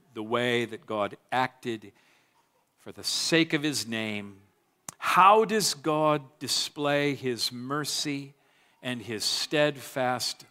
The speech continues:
love towards sinners? And first, the first thing in the text is that he surprisingly creates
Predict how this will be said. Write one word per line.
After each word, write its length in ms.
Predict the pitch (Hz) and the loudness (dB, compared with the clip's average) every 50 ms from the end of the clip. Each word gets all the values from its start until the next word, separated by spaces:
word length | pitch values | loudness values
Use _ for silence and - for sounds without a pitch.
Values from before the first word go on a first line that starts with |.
| _ - | _ -10
love 580 | 117 117 120 117 117 117 113 107 101 - - _ _ _ _ _ _ _ _ _ _ _ _ - | -6 0 2 2 2 2 0 -4 -8 -14 -20 _ _ _ _ _ _ _ _ _ _ _ _ -18
towards 440 | - - 131 120 113 110 107 - - | -6 -4 -2 0 0 0 -2 -4 -8
sinners? 720 | - - - 120 104 92 87 - - - - - - - _ _ _ _ _ _ _ _ _ _ _ _ _ _ _ _ _ _ _ _ _ _ _ _ | -6 -6 -6 -6 -8 -10 -14 -20 -18 -14 -14 -14 -14 -14 _ _ _ _ _ _ _ _ _ _ _ _ _ _ _ _ _ _ _ _ _ _ _ _
And 160 | - 123 120 | -18 -16 -14
first, 680 | - - - 208 196 165 135 123 107 - - - - - _ _ _ _ _ _ _ _ _ _ _ _ _ _ _ _ _ _ _ _ _ _ | -14 -8 0 4 4 6 4 4 2 -4 -6 -8 -12 -20 _ _ _ _ _ _ _ _ _ _ _ _ _ _ _ _ _ _ _ _ _ _
the 80 | - - | -14 -4
first 280 | - 143 123 - - | -2 -2 0 0 -2
thing 280 | - 131 113 110 107 101 _ _ _ - | -4 -4 -4 -6 -12 -16 _ _ _ -16
in 120 | 123 110 | -14 -12
the 80 | 107 101 | -12 -12
text 500 | - - - 185 175 160 - - - - | -10 -2 2 2 2 2 2 -4 -6 -4
is 240 | 123 117 107 98 - | -6 -6 -6 -8 -6
that 160 | - 117 - | -8 -8 -6
he 300 | - 135 127 127 120 - _ _ _ _ _ _ _ _ _ _ _ _ _ _ _ _ _ _ _ _ _ _ _ _ _ _ | -4 -4 -4 -4 -6 -8 _ _ _ _ _ _ _ _ _ _ _ _ _ _ _ _ _ _ _ _ _ _ _ _ _ _
surprisingly 1040 | - - - 135 - - - - - - 277 277 214 143 - 113 92 101 110 120 143 | -2 -2 -2 -2 -2 -12 -12 -6 -2 0 2 2 2 2 0 0 -2 -6 -10 -12 -12
creates 800 | _ - - - - 151 151 151 156 165 - - - - - | _ -10 -10 -4 -2 0 2 2 2 2 0 -2 -4 -4 -8